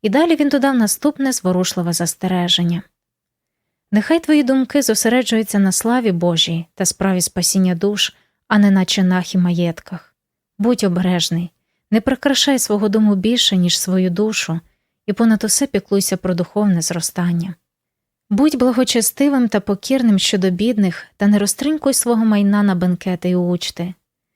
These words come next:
Якщо не будеш удосконалювати свого характеру та стримуватися від надмірностей, я боюся, що ти будеш жорстоко покараний, як і я. Ти знаєш моє вчення, бо з дитинства отримував настанови від мене,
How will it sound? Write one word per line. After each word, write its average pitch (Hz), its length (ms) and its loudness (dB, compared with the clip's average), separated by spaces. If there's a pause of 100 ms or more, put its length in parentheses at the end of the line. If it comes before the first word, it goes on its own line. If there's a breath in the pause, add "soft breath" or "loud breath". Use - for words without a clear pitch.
(320)
Якщо 208 320 0
не 302 100 2
будеш 247 380 0
удосконалювати 208 800 0
свого 202 260 0
характеру 190 800 -2
та 185 120 -2
стримуватися 196 720 0
від 185 140 -2
надмірностей, 190 840 0 (520)
я 226 100 0
боюся, 226 480 0
що - 240 -4
ти 208 120 -2
будеш 196 300 -2
жорстоко 190 520 -4
покараний, 180 600 -2
як 175 260 -6
і 175 60 -4
я. 175 260 -6 (1120)
Ти 254 120 0
знаєш 285 380 2
моє 190 180 2
вчення, 185 540 0 (400)
бо 214 140 2
з - 60 -4
дитинства 233 520 0
отримував 208 480 2
настанови 208 560 0
від 185 200 -2
мене, 175 340 0